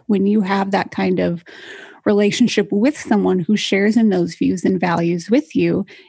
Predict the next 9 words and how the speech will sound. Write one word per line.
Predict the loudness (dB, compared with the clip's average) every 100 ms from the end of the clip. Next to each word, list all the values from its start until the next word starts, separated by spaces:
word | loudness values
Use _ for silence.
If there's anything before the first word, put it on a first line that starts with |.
| -2
it | 0
really | 2 4 4 4
makes | 2 0 -2
your | -2 2
own | 2 4 4
work | 2 -2 -6 -20 _ -2
more | 2 4
meaningful. | 4 4 2 0 -2 -2 -2
So | -4 -2 -2